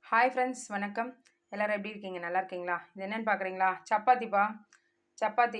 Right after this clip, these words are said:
மிந்து போன சப்பாத்தி வச்சு என்ன செய்யறதுன்னு ஒரு டிஷ், ஸ்பெஷல் டிஷ் பார்க்க போறோம்.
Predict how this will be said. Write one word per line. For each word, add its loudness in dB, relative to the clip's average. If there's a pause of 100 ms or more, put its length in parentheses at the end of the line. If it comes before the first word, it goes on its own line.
(100)
மிந்து -2
போன 2
சப்பாத்தி -2
வச்சு -8
என்ன -2 (100)
செய்யறதுன்னு -4 (280)
ஒரு -6
டிஷ், -10 (140)
ஸ்பெஷல் -6
டிஷ் -10
பார்க்க -6
போறோம். -4